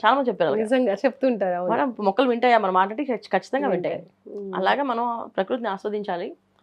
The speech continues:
Speaker 1: ప్రకృతికి హాని చేయకుండా ఉండేలా ప్రయత్నించాలి.
Speaker 2: మ్మ్.
Speaker 1: ప్లాస్టిక్ వాతా-, వా-, వాడకాలు తగ్గించేసి జాగ్రత్తగా ముందుకు వెళ్తే అన్ని పనులు అనుకూలంగా జరుగుతాయి.
Speaker 2: అవును. ప్రకృతికి మమేకమై ఉంటే గనక, ప్రకృతి కూడా మనం చల్లగా చూస్తుంది.
Speaker 1: కాపాడుతుంది మనల్ని.
Speaker 2: మ్మ్.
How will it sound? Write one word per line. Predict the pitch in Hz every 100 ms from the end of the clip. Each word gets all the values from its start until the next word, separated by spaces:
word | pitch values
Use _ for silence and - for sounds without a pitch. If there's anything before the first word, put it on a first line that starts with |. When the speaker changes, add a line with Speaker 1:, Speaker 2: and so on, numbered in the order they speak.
| _
Speaker 1:
ప్రకృతికి | 170 170 220 226 233
హాని | 208 185 196 208
చేయకుండా | 185 185 190
ఉండేలా | 180 170 190
ప్రయత్నించాలి. | 185 160 175 175 165 156 247 -
Speaker 2:
మ్మ్. | 196 196 196
Speaker 1:
ప్లాస్టిక్ | 185 208 254 214
వాతా-, | 185 185 185
వా-, | - 175 170 165
వాడకాలు | 160 180 190
తగ్గించేసి | 175 156 175 175 165 - 370 - _ _ -
జాగ్రత్తగా | 180 175 196 190 208
ముందుకు | 214 180 185
వెళ్తే | 170 175
అన్ని | 294 - 202 220
పనులు | 220 185
అనుకూలంగా | 214 175 175 170
జరుగుతాయి. | 170 143 - 180
Speaker 2:
అవును. | 175 - -
ప్రకృతికి | 208 - 277 254
మమేకమై | 226 196 214 240 240 220
ఉంటే | 208 196 202
గనక, | 196 247
ప్రకృతి | 277 190 - 196
కూడా | 208
మనం | 302 254
చల్లగా | - - 233 233
చూస్తుంది. | 180 165
Speaker 1:
కాపాడుతుంది | 226 247 240 175 143
మనల్ని. | - - -
Speaker 2:
మ్మ్. | 175 170